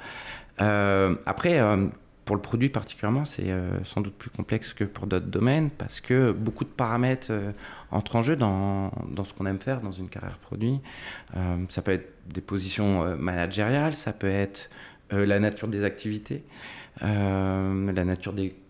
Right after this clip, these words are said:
connaissances et des compétences, euh, à acquérir. Et, et c'est là peut-être une singularité du, du produit, c'est que la diversité, euh, des entreprises, des rôles, des activités, euh,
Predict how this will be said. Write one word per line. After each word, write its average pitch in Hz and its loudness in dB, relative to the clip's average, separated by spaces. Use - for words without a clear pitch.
connaissances 104 -2
et 104 -2
des 98 0
compétences, 110 -2
euh, 101 2
à - 2
acquérir. 117 0
Et, 120 4
et - 6
c'est 127 2
là 147 4
peut-être 151 -2
une 110 4
singularité 107 0
du, 104 -2
du 104 -2
produit, 117 0
c'est 101 -4
que - -8
la 101 4
diversité, 135 2
euh, 104 2
des 107 0
entreprises, 123 2
des 110 2
rôles, 127 4
des 104 -2
activités, 113 -2
euh, 101 -2